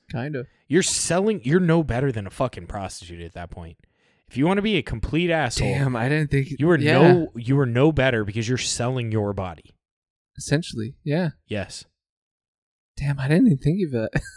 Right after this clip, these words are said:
Speaker 1: <laughs>
Speaker 2: I mean, I, some people are gonna be like, "You're a fucking asshole," but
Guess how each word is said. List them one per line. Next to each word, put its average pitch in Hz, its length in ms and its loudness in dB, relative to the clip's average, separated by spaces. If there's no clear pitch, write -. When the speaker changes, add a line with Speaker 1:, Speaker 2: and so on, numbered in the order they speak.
Speaker 1:
<laughs> - 280 -4
Speaker 2:
I 147 40 0
mean, 170 180 8
I, 131 320 0
some 165 260 2
people 196 220 4
are 180 40 6
gonna 156 120 0
be 131 60 0
like, 101 180 -6
"You're 180 120 2
a 160 60 -2
fucking 175 340 -2
asshole," 180 380 -4
but 156 200 4